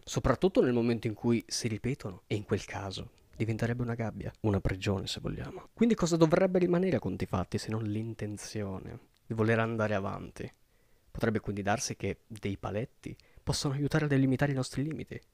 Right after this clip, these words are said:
riconoscere cosa sia un sogno e comprendere quali mezzi si possano avere per raggiungerlo.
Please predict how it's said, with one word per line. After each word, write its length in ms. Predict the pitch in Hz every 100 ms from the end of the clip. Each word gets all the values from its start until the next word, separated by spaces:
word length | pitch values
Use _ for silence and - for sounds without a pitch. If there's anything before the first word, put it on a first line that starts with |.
| _
riconoscere 840 | - 107 - 117 123 139 - 123
cosa 200 | 117 117
sia 160 | 110 127
un 140 | 120
sogno 640 | - - 101 98 104 113 - _ _ _ _
e 100 | 135
comprendere 500 | 165 151 196 190 147
quali 360 | - 190 220 170
mezzi 460 | 190 202 117 120
si 160 | - 113
possano 420 | 139 - - 127
avere 200 | 127 151
per 120 | 147
raggiungerlo. 680 | 143 104 123 113 - -